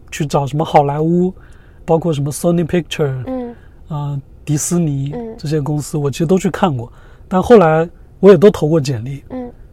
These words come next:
Speaker 1: 其实都是石沉大海的。
Speaker 2: OK。
Speaker 1: 后来我那边商学院遇到一些美国人，
Speaker 2: 嗯。
Speaker 1: 他们就跟我讲，就是像这种娱乐行业，其实你的简历没有那么重要，对，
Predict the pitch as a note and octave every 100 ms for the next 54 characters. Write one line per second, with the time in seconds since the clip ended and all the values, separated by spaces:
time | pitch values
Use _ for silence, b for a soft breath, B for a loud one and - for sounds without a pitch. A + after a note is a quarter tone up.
0 | - - - D#3 - G3 G3 F3+ D3 C#3+
1 | C3+ C3 A#2+ - - - G#3+ - - A#3+
2 | F3 F3 D3+ C3+ C3+ - - F3 D#3 E3
3 | D3+ F3+ D#3 D#3+ E3 F#3 D3+ D3+ C#3 -
4 | D3 C#3+ E3 D3 B2 D#3 F#3+ B2 F3+ B3+
5 | B3 A#3 A3 - - - - E3 D#3+ C#3+
6 | D3+ C#3 B2 C3 - D3+ C#3 C#3 - -
7 | - - - - D#3+ E3 D3+ B2+ D3 F#3+
8 | D#3+ C3 C#3 D3 C#3 b b b - -
9 | D#3 D#3 D3+ D3 C#3 C#3+ D3 B2+ C#3+ E3+
10 | D3 - - - E3 D3 D#3 D3+ D#3+ B2
11 | C3+ C3+ G#3+ - - -